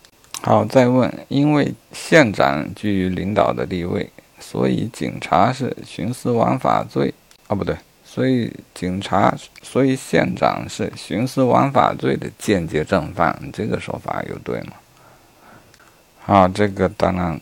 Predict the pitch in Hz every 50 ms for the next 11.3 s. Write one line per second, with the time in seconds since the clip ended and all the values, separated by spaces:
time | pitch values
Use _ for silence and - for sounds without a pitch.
0 | _ - - - - - 101 87 80 73 76 69 - _ - - - - _ _
1 | _ - - - 113 113 120 131 139 - - - 123 113 113 113 120 123 113 104
2 | 82 135 - - 123 123 127 127 98 - - - - - - 64 62 69 82 104
3 | 120 - 110 92 - - - - - 76 71 - 64 62 - - - 85 92 110
4 | 120 127 - - - - - - - - - _ _ _ - 320 - 131 127 135
5 | 139 131 127 127 127 123 117 104 95 95 95 92 95 98 98 110 127 139 - -
6 | 73 58 50 - - - - - - _ - 95 98 95 - 95 98 - - -
7 | 104 117 113 117 123 131 120 95 85 82 82 82 85 - - - 95 90 82 82
8 | 85 - - 92 82 82 82 82 85 90 - 76 - - - _ _ _ - _
9 | _ _ - 113 113 110 104 101 107 - - 76 71 78 90 101 110 110 110 104
10 | 104 104 113 110 107 104 104 104 104 98 90 87 - 78 98 117 - - - -
11 | 50 - 107 123 131